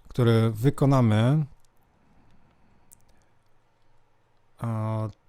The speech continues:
dobrze, możemy zrobić tak, słuchajcie, prawy klawisz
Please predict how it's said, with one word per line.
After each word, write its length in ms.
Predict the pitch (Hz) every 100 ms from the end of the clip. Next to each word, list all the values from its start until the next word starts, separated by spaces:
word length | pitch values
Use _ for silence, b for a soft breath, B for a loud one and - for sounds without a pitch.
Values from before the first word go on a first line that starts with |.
| - - _ _ - - - - - _ - - _
dobrze, 720 | - 127 127 143 165 180 180 160 -
możemy 440 | 147 151 131 120 120
zrobić 260 | 113 101
tak, 280 | - 90 -
słuchajcie, 360 | - 98 - -
prawy 340 | - 143 135
klawisz 680 | - 143 131 127 120 - -